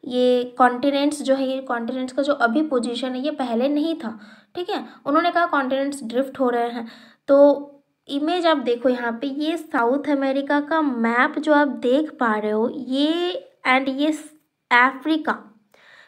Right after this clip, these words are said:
तो कहीं ना कहीं एक ये और एक ये, ये जो शेप है, ये मिल जा रहा है, ये इसके साथ ये फिट हो रहा है, and इधर ये जो है, ये इसके साथ फिट हो रहा है। तो इसको हम लोग क्या कहते हैं, सारे जो कॉन्टिनेंट्स हैं, वो आपस में फिट हो रहे हैं। इसका मतलब क्या है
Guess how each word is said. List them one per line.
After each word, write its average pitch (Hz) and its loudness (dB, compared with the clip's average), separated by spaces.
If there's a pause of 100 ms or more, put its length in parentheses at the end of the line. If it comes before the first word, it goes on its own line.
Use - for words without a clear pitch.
तो 370 -8
कहीं 294 2
ना 392 0
कहीं 370 -2
एक 311 -2
ये 294 0
और 285 2
एक 302 -2
ये, 269 0
ये 262 0
जो 349 -4
शेप 311 -2
है, 320 -2
ये 320 0
मिल 330 -2
जा 302 4
रहा 269 -2
है, 285 -8 (260)
ये 302 -2
इसके 320 -4
साथ 311 -8
ये 320 -4
फिट 339 -4
हो 294 4
रहा 262 0
है, - -14 (140)
and 294 2
इधर 294 2
ये 285 -2
जो 339 -4
है, 254 -4
ये 262 -4
इसके 294 -6
साथ 339 -4
फिट 311 -4
हो 285 4
रहा 254 0
है। 254 -10 (760)
तो 349 4 (280)
इसको 294 0
हम 359 0
लोग 294 2
क्या 254 4
कहते 247 0
हैं, 285 2
सारे 285 4
जो 359 -4
कॉन्टिनेंट्स 294 0
हैं, 330 -2
वो 330 -2
आपस 277 0
में 339 -4
फिट 302 2
हो 262 2
रहे 220 -4
हैं। - -12
इसका - -6
मतलब 302 -2
क्या 339 -2
है 320 0